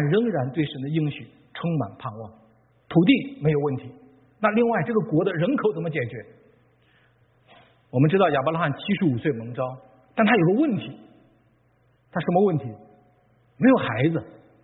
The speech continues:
七十五岁没有孩子，但神却应许说：“我要通过你的子孙建立一个国度。”不是靠你用刀枪征战，乃是靠你的子孙。所以我想，这对多年无子的亚伯拉罕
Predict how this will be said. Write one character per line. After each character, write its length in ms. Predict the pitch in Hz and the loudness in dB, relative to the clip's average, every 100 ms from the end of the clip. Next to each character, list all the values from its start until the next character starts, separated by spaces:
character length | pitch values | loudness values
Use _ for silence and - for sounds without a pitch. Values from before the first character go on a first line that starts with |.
| _ _ _ _ _ _ _ _ _ | _ _ _ _ _ _ _ _ _
七 80 | - | 2
十 160 | 254 254 | 4 4
五 60 | 160 | 4
岁 160 | 190 | 2
没 100 | 151 | 0
有 80 | 160 | 0
孩 220 | 127 107 | -4 -10
子， 120 | 107 - - 294 | -14 -18 -4 0
但 120 | 277 | 0
神 400 | - 190 262 - | 0 0 0 0
却 140 | - | -2
应 340 | 247 202 302 262 | 0 0 -2 0
许 160 | 175 | 0
说 340 | 156 196 202 - - - _ | 2 0 -2 -10 -20 -20 _
：“我 140 | 139 214 | 2 2
要 120 | 190 | 2
通 240 | - 262 254 | 0 0 2
过 120 | 202 | 2
你 80 | 147 | 0
的 120 | - | -2
子 80 | - 180 196 | -2 -4 -2
孙 160 | 285 247 - - - _ _ | -2 -2 -8 -18 -20 _ _
建 200 | - 220 | 0 2
立 100 | 180 | 4
一 40 | 160 | 2
个 100 | 160 | 2
国 200 | 143 139 | -2 -4
度。” 240 | 139 113 - - _ - | -4 -8 -16 -20 _ 2
不 100 | 262 | 2
是 60 | |
靠 280 | 254 - 254 | 2 0 0
你 60 | 185 | 2
用 140 | 202 165 | 0 0
刀 180 | 220 214 | -2 -2
枪 200 | 226 220 | -4 -4
征 140 | 220 | -4
战， 100 | 208 - - - - | -4 -6 -14 -12 -2
乃 80 | 160 | 0
是 100 | - | 2
靠 160 | 240 | 0
你 60 | 202 | 2
的 80 | 214 | 0
子 80 | - | 0
孙。 420 | 170 151 285 269 254 - - - _ _ _ _ _ _ _ _ _ _ _ _ _ _ _ _ _ _ _ _ _ | -4 0 0 -2 -6 -12 -20 -20 _ _ _ _ _ _ _ _ _ _ _ _ _ _ _ _ _ _ _ _ _
所 140 | - | 2
以 40 | 262 233 | 4 4
我 60 | 233 | 2
想， 80 | 143 - - | -2 -4 -8
这 120 | - 233 | -4 -2
对 120 | 226 156 262 | 0 0 0
多 140 | 254 | 0
年 120 | 208 180 | 0 0
无 100 | 180 | 0
子 80 | 160 | -2
的 80 | 156 | -2
亚 140 | 135 | -2
伯 120 | 117 156 | -2 -2
拉 100 | |
罕 140 | 156 | -2